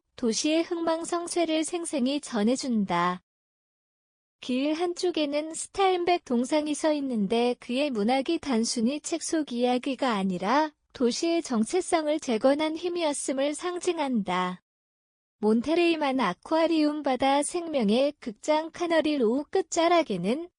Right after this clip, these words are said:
세계적으로 손꼽히는 몬테레이만 아쿠아리움, 만터레이 베이 어쿠아리엄, 이 자리한다. 이곳은 단순한 수족관이 아니라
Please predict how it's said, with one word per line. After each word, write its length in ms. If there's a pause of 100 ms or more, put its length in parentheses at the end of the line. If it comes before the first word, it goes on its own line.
세계적으로 880
손꼽히는 840
몬테레이만 920
아쿠아리움, 1000 (180)
만터레이 680
베이 300
어쿠아리엄, 960 (160)
이 180
자리한다. 920 (600)
이곳은 540
단순한 640
수족관이 680
아니라 640